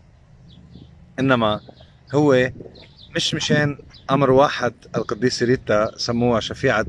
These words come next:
الأمور المستحيلة. عدة أمور صارت بحياة القديسة ريتا لحتى صار اسمها شفيعة الأمور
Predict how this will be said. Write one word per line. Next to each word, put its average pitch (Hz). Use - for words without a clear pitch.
الأمور 117
المستحيلة. 113
عدة 190
أمور 165
صارت 151
بحياة 151
القديسة 113
ريتا 131
لحتى 127
صار 131
اسمها 127
شفيعة 113
الأمور 120